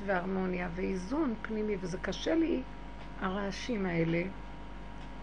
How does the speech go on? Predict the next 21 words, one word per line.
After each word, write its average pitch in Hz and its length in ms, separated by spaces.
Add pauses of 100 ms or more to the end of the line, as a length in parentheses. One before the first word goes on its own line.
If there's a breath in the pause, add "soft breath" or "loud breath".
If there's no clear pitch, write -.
(640)
אז - 120
תרחם 226 480
עליי 294 200
ותעזור 185 600
לי, 165 160
ואני 185 220
מסכימה 262 640
שזה 277 280
ככה, 175 440
ואני 180 220
נכנסת 247 420
בתוך - 320
השקט 190 460
הפנימי, 165 540 (1160 loud breath)
ואני 196 200
מוסרת 208 500
לו - 60
את - 120
הכל, - 220
ואומרת 226 300
לו, - 160